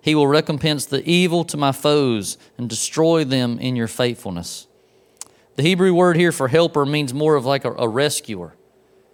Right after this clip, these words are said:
It, it, it's someone who provides, uh, indispensable help, and if that help were not given, then the person would be hopelessly doomed, which is how we all are when it comes to God.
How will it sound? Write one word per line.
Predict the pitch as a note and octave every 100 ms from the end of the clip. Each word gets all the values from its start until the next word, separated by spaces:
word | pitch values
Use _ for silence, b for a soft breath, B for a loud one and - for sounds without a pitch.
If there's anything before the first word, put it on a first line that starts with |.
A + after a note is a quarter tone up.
| _ -
It, | C#3
it, | D#3 D#3 D#3
it's | D#3 -
someone | - F#3 F#3+ F#3 F3
who | E3+
provides, | D3+ B2+ D#3 D#3+ D#3 C#3 - b b b
uh, | B2+ B2+
indispensable | E3+ E3+ D3+ - E3+ C#3+ C3+ C3
help, | D#3 D#3+ D3
and | A#2+
if | A#2+
that | D#3 C#3
help | D#3 F3 C#3+
were | D3
not | D3 C3+ C3+
given, | E3 D#3+ D3+
then | C#3 C3
the |
person | B2 D3+ D3+ D3+ C3+
would | B2+
be | A#2+ A#2+
hopelessly | C#3 C#3 C3+ A#2+ B2 A#2
doomed, | G2+ A#2+ A2 F2+ D#2 _ b b b b b b _ _ -
which | C#3+
is | C3+ A#2+
how | D3
we | C3 C3+
all | B2+ F#3 D#3
are | A2 G#2+
when | A2+
it | -
comes | A#2+ A2+
to | -
God. | G#2+ G#2 F#2+